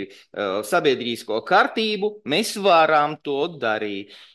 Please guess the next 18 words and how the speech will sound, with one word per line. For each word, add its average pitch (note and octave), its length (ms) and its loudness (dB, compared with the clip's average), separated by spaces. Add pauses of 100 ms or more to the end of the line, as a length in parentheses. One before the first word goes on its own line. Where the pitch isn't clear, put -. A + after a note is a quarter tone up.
(800)
Un C#3 100 -6
tāpēc F#3+ 440 0
es, G3+ 320 -2
eh, B2+ 160 0
pat-, D#3 280 2
eh, C3+ 200 2
pateicu B2+ 560 -4
Krapīnas B2 560 -6
kundzei, G3 340 0
lai A#2+ 200 0
speciālai A#2+ 880 -2
instruktāža B2 760 -2
būtu C3+ 420 -4
veikta C#3 720 2 (640)
ar C3+ 240 -2
darbiniekiem A#2+ 1040 -2
par A2+ 260 -2
to. A2 360 -4